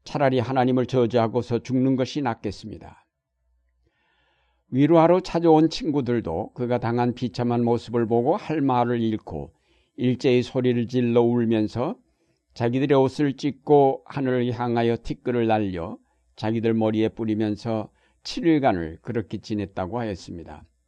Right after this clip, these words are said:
욥기는 이런 극심한 고난을 가져온 장본인이 사탄이라고 하였습니다. 비록 하나님의 허락을 받기는 하였지만, 인간에게 고난을 몰아오는 존재는 악의 근원인 사탄임을 알게 합니다.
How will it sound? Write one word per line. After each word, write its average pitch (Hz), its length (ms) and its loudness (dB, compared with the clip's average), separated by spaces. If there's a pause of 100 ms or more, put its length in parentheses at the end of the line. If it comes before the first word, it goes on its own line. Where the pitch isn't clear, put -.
(1300)
욥기는 196 480 0
이런 202 240 2
극심한 156 520 0
고난을 147 360 2
가져온 127 480 2
장본인이 113 800 -2
사탄이라고 113 760 -4
하였습니다. 87 640 -10 (960)
비록 156 360 0
하나님의 160 340 4
허락을 160 380 2
받기는 139 480 0
하였지만, 113 720 -2 (520)
인간에게 143 540 2
고난을 139 540 2
몰아오는 127 560 4
존재는 98 600 -2 (380)
악의 117 380 -2
근원인 117 400 2
사탄임을 120 640 -4
알게 104 340 -4
합니다. 85 480 -12